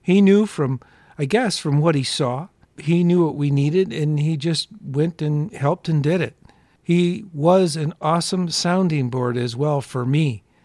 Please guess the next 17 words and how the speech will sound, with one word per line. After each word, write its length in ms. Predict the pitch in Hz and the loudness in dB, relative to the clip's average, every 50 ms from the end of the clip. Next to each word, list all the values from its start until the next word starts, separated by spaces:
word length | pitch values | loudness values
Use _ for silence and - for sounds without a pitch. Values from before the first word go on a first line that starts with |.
| _ _ _ _ _ _ _ | _ _ _ _ _ _ _
When 180 | - 139 135 | -2 0 2
I 120 | 147 156 180 | 2 2 2
was 200 | 190 190 151 - | 2 2 0 0
dealing 400 | - - 170 175 185 185 170 147 | 0 2 4 4 4 4 2 2
with 180 | 127 123 - | -2 -4 -8
tough 320 | _ - - 196 - - - | _ -8 -8 -8 -8 -4 -2
issues 420 | 170 170 - - 151 135 127 - | -2 0 0 -2 -4 -4 -4 -4
like 240 | 135 120 113 107 - | -6 -6 -6 -8 -4
D 260 | - 160 165 175 175 | 0 2 4 4 4
N 100 | 165 156 | 4 4
Rs 600 | 151 147 151 151 147 139 131 123 117 113 110 - | 4 2 2 2 2 2 2 0 -2 -4 -6 -6
and, 260 | 123 110 110 110 107 - - _ _ _ _ _ _ _ _ _ _ _ _ | -6 -6 -6 -8 -10 -12 -14 _ _ _ _ _ _ _ _ _ _ _ _
and 800 | - 170 127 123 120 120 117 117 117 113 113 117 113 113 113 - _ _ _ _ _ | -6 -4 -4 -2 -2 -4 -4 -4 -4 -6 -6 -6 -8 -10 -12 -14 _ _ _ _ _
feeding 460 | _ - 202 202 208 208 190 175 160 | _ 0 2 4 4 4 4 2 2
tubes 520 | 143 - 165 151 143 135 127 117 113 107 | 2 4 4 4 4 2 0 -2 -4 -6
and, 300 | 131 123 117 120 139 - | -6 -4 -4 -6 -6 -6
and 340 | - 151 135 135 135 131 - | -4 -2 -2 -2 -2 -4 -8